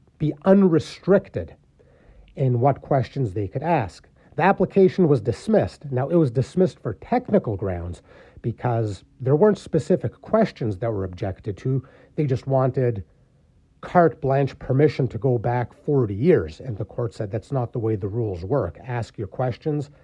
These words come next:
get your objections, and I could review them question by question." But leaving that technicality aside, the court made it pretty clear that carte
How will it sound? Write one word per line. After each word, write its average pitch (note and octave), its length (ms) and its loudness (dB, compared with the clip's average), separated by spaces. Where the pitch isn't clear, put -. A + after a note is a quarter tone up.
get C3 240 -4
your B2 120 -4
objections, C3+ 680 -4
and B2 180 -8
I A#2+ 100 -4
could A2+ 200 -6
review G#2+ 280 -4
them G2+ 140 -4
question G#2+ 500 -8
by F#2+ 120 -10
question." E3 420 -2
But D3+ 100 -2
leaving B3 240 6
that F3 160 2
technicality G3 720 0
aside, G#2 380 -6
the A#2+ 60 -6
court G3 320 0
made E3 160 4
it A#2 100 -4
pretty C#3+ 280 0
clear E3+ 420 2
that A2 340 -2
carte F#3+ 460 2